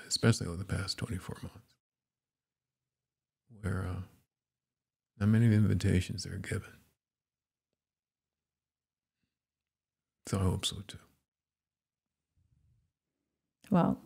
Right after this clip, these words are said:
Speaker 2: I appreciate you responding to our invitation to come here today.
Speaker 1: We wouldn't have missed it, and she wouldn't have missed it, wherever she is out on the island right now, so she wouldn't have missed
Speaker 2: You're talking about Kim now.
Speaker 1: I'm talking about, I'm talking about Kim, yeah.
Speaker 2: Thank you for bringing her along.
Speaker 1: Oh,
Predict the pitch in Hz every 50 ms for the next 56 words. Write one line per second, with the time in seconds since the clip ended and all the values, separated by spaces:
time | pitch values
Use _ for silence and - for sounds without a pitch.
0 | 330 269 185 170 165 170 165 - - 175 165 - - 175 - - 262 - 175 175
1 | - - - 156 151 151 147 143 147 147 147 156 - - - 170 165 156 160 170
2 | 190 175 - - - - 180 175 - - - 160 160 - - - - - 180 -
3 | - - 170 - - - - - - - - 196 - - - - - _ _ _
4 | _ _ _ _ _ _ _ _ 101 - - 98 - - 78 - - 85 85 90
5 | 87 - - 78 - - - 82 87 - - - 107 90 78 - - 85 82 -
6 | - 90 - 80 87 82 95 85 85 95 87 87 - - - 67 69 80 78 -
7 | - - - 76 76 78 78 78 76 78 - - 85 82 - - 95 85 - 95
8 | 92 - - - - - - - - - 71 - - - - 202 - 233 208 -
9 | 190 190 180 175 180 - 180 - - 185 175 170 165 165 - - - - 120 123
10 | 107 - - - - - - - 123 120 117 110 117 95 80 - - - - -
11 | - - - - _ - - - - 92 - - - - - - 202 214 196 -
12 | - 202 196 - 190 180 - 170 190 175 175 170 170 170 170 175 - 170 165 -
13 | - - - - - - - _ - 127 135 131 107 -